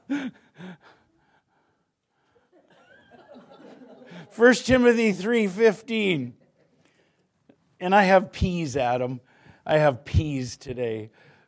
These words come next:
We're all peas in a pod here. First Timothy three fifteen says this,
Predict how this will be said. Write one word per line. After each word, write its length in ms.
We're 180
all 400
peas 420
in 100
a 60
pod 480
here. 380
First 420
Timothy 440
three 300
fifteen 600
says 340
this, 400